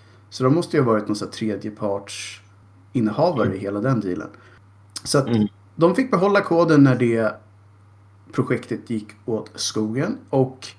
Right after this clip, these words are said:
Speaker 1: bestämde sig då för att, eller försökte i alla fall, eh, ta kontakt med Andrzej Sapkowski, som ju är vid det tillfället egentligen antagligen bara var känd i Polen, för han hade skrivit,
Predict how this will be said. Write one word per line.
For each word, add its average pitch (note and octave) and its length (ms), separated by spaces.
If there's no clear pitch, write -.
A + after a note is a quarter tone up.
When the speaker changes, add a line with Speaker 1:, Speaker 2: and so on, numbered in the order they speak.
Speaker 1:
bestämde E3+ 460
sig C#3 200
då A2 180
för G#2 380
att, - 520
eller C3 180
försökte C#3+ 640
i - 20
alla G2 120
fall, F2 260
eh, A2 160
ta G#2+ 160
kontakt A2 460
med G#2 180
Andrzej C#3+ 720
Sapkowski, - 800
som C3 220
ju A#2 140
är A2+ 380
vid C#3 300
det A#3+ 260
tillfället A2+ 520
egentligen A2 320
antagligen C3+ 400
bara G#2+ 120
var G#2 100
känd G2+ 220
i G2+ 40
Polen, C#3+ 360
för A2 280
han A2 220
hade A2+ 180
skrivit, G#2+ 540